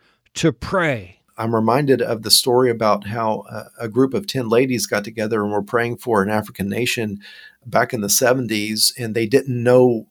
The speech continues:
Speaker 2: really anything about the nation. They just felt that the Lord wanted them to pray. And after about five years, that nation had gone through a civil war and all this other stuff, but all of a sudden there was all this, all these people who started becoming believers.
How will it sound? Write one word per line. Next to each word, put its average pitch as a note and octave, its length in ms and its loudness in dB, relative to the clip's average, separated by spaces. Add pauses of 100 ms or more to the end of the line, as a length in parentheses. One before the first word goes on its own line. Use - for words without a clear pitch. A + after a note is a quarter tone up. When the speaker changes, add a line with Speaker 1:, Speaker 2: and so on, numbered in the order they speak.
Speaker 2:
really A#2+ 320 4
anything B2 360 -4
about A2+ 200 0
the A2 60 -4
nation. B2 440 -2
They A2+ 160 2
just A2+ 240 -6
felt A#2+ 160 2
that A#2+ 120 -6
the A2 80 -2
Lord A2+ 260 4
wanted A2 280 0
them A2 240 -4
to G2+ 80 -14
pray. B2 480 2 (420)
And A2 160 -6
after A#2 260 0
about A#2+ 260 4
five A#2+ 320 2
years, C3+ 360 0
that A2 200 0
nation A#2 320 -4
had G#2 160 -8
gone A#2+ 220 -2
through A#2 500 0 (340)
a - 80 -4
civil A#2+ 360 4
war C#3 260 6
and A2+ 80 0
all G#2+ 140 2
this G#2 120 -2
other C#3 160 -4
stuff, - 400 -2
but B2 420 -6
all C3 140 6
of A#2+ 80 2
a A#2 60 2
sudden C#3 420 0
there A2 120 0
was G#2 160 -2
all A2 160 4
this, G2+ 340 0
all B2+ 200 2
these A#2 200 -2
people D3+ 320 -4
who A2 160 0
started A#2 280 2
becoming G#2 380 -4
believers. G2 640 -4